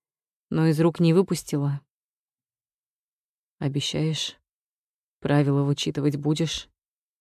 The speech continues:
Мои четки сохранишь? Ему не отдашь?» «Нет, бабуля, не отдам». Нитка с деревянными камушками опустилась в Ликину ладонь. Антонина Николаевна качнулась в кресле.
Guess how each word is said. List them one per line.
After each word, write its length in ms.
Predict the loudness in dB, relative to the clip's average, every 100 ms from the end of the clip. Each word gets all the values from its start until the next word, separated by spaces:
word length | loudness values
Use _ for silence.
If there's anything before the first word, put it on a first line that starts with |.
| _ -12
Мои 200 | -2 0
четки 340 | 0 -2 -2
сохранишь? 720 | -6 -4 0 2 2 0 -4 _ _ _ _ _ _ -4
Ему 280 | 4 6 6
не 160 | 6
отдашь?» 520 | 2 2 2 0 -6 _ _ _ _ _ -8
«Нет, 380 | -2 2 2 4
бабуля, 380 | 2 4 4
не 160 | 6 4
отдам». 540 | 2 4 4 4 2 -2 _ _ _ _ _ _ _ _ _ _ _
Нитка 320 | 2 2 2 -4
с 40 |
деревянными 640 | 2 4 6 4 6 4
камушками 600 | 2 2 2 2 0 0
опустилась 600 | 0 -2 -6 -2 0 0 -2
в 100 | 0
Ликину 440 | 0 0 0 2
ладонь. 480 | 2 0 0 -2 -4 _ _ _ _ _ _
Антонина 480 | -2 2 4 6 6
Николаевна 600 | 4 2 2 2 2 0
качнулась 640 | 0 -4 -2 0 0 -2
в 40 | -8
кресле. 580 | -4 -4 -6 -8 -8